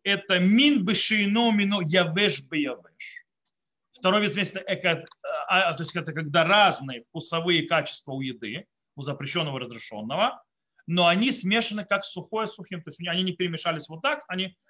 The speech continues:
просто, я не знаю, где разрешенное, где запрещенное, лежат передо мной. Это второй вид. Третий вид — это мин бамино, лах бе лах. То есть третий вид — это когда у них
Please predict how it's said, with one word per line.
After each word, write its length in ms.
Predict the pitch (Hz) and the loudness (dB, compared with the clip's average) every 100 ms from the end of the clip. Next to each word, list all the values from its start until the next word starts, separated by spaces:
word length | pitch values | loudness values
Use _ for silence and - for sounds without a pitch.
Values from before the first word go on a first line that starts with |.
| - | -8
просто, 260 | 170 180 | -4 0
я 40 | 180 | 2
не 60 | |
знаю, 400 | 151 196 214 160 - - | 2 4 4 2 -6 -20
где 340 | 139 147 151 208 | -6 -2 2 4
разрешенное, 540 | 165 165 160 226 208 | 4 0 -2 -4 -4
где 80 | 151 | -4
запрещенное, 320 | 170 - 220 | -6 -4 -4
лежат 220 | 165 180 | -2 -2
передо 260 | 170 151 147 | -4 -4 -4
мной. 180 | 123 - _ _ _ - - _ _ _ - - | -6 -12 _ _ _ -20 -20 _ _ _ -20 -4
Это 260 | 208 247 269 | 2 4 2
второй 380 | - 240 202 170 | 2 4 4 2
вид. 280 | 151 208 - _ - - | 0 -6 -8 _ -20 0
Третий 420 | 233 285 285 240 | 6 6 6 2
вид — 340 | 180 190 208 208 - _ - | 4 4 2 2 -16 _ 0
это 420 | 202 214 214 190 | 2 2 2 2
мин 480 | 180 208 277 285 196 | 4 6 6 4 4
бамино, 840 | 240 220 202 190 185 180 185 233 - _ _ _ _ _ _ _ - | 4 4 2 2 2 4 4 2 0 _ _ _ _ _ _ _ -10
лах 460 | 156 185 208 156 151 | 0 4 4 2 -4
бе 80 | |
лах. 380 | 170 107 - _ _ - | -2 -4 -8 _ _ -18
То 60 | |
есть 220 | - 160 | -14 -10
третий 220 | 185 214 226 | -4 -2 -2
вид — 140 | 285 | -4
это 100 | 202 | -6
когда 260 | 180 196 214 | -6 2 2
у 40 | |
них 160 | 208 | 2